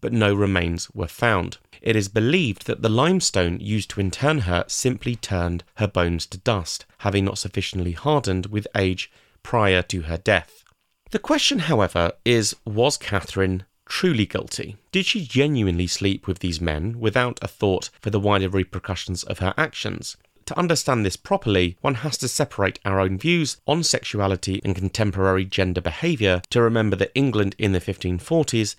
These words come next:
was an incredibly different place on practically every level. We cannot say that we can truly think like a Tudor, because we can't. In November fifteen forty-one, Catherine confessed to her sexual relations with Francis Derham,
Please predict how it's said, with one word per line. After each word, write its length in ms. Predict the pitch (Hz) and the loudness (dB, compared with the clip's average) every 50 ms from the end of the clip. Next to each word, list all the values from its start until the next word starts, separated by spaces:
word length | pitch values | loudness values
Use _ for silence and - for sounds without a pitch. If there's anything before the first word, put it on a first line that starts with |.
| _ _ _ _ - | _ _ _ _ -6
was 140 | - 104 101 | -4 -2 0
an 100 | 110 113 | 2 2
incredibly 960 | 107 101 98 - - - - - 123 120 117 117 110 107 110 104 104 110 - - - | 2 2 0 -4 -12 -12 -6 0 0 0 2 2 -2 -2 -2 -2 -2 -4 -6 -10 -4
different 480 | - 90 80 - - 87 92 - - - | -4 -4 -4 -4 -10 -12 -12 -12 -16 -12
place 520 | - - 113 98 - - - - - - - | -4 0 0 0 0 -2 -6 -8 -8 -8 -6
on 100 | - 113 | -8 -6
practically 640 | 101 - - - - - - - - 95 98 - - - | -4 -4 -6 -8 -8 -18 -14 -8 -4 -4 -4 -4 -4 -2
every 520 | - 117 113 107 - 110 110 110 107 104 _ _ _ _ - | 0 2 2 2 2 0 0 0 0 -2 _ _ _ _ -6
level. 520 | 101 90 87 85 76 - 87 - - - _ _ _ - | -2 0 0 0 0 -2 -8 -10 -10 -10 _ _ _ -4
We 140 | 120 117 104 | -4 -4 -4
cannot 420 | - - - 160 170 170 - - | -4 -2 -2 0 0 0 -2 -2
say 300 | - - 117 107 104 107 | 0 2 2 2 2 2
that 120 | 104 104 | 0 -2
we 80 | 98 - | -4 -6
can 200 | - - 95 85 | -4 -4 -6 -4
truly 300 | - - 117 113 110 104 | -4 -4 -4 -2 -4 -4
think 360 | - - - 127 123 - - | -6 -2 -2 -2 -2 -2 -4
like 200 | 98 90 - - | -4 -4 -4 -6
a 40 | 87 | -8
Tudor, 420 | - - 92 85 80 82 80 82 - _ - | -6 -2 -2 -2 0 0 -2 -4 -6 _ -6
because 240 | - 120 127 113 104 | -2 -2 -2 0 -2
we 100 | 139 113 | -2 -4
can't. 420 | - - 87 76 73 - - - - _ _ - | -2 -4 -4 -4 -4 -6 -10 -14 -18 _ _ -2
In 140 | - 147 175 | 0 2 2
November 400 | 190 190 - 165 156 147 123 117 | 2 2 2 2 2 2 0 -2
fifteen 380 | - - 110 - - 104 95 87 | -2 -2 -4 -2 0 -2 -2 0
forty-one, 760 | - 101 90 87 - 87 85 90 104 98 87 80 80 87 - _ _ _ _ - | 0 -2 -4 -4 -4 -8 -6 0 0 2 2 0 -2 -6 -10 _ _ _ _ -10
Catherine 540 | - - 127 - - - 127 123 123 127 - | -4 -4 -4 -4 -2 0 0 0 0 0 -4
confessed 580 | - 113 113 104 - - 92 82 - - - _ _ _ _ _ _ - | -4 -6 -6 -4 0 0 -2 -2 -2 -6 -14 _ _ _ _ _ _ -8
to 200 | - - 156 151 | -2 0 0 2
her 120 | 151 160 | 2 0
sexual 380 | - - - - - - - 101 | -2 0 -2 -2 -2 -2 0 2
relations 560 | 95 95 92 90 87 - - 92 87 85 - _ _ _ _ _ - | 2 2 2 2 0 -2 -4 -6 -6 -6 -6 _ _ _ _ _ -4
with 120 | 104 95 - | -4 -4 -2
Francis 420 | - 101 92 95 - - 87 85 _ - | -2 -2 -2 -2 -4 -8 -10 -10 _ 0
Derham, 480 | 123 120 117 104 98 90 82 80 - | 2 2 4 4 2 0 -2 -4 -8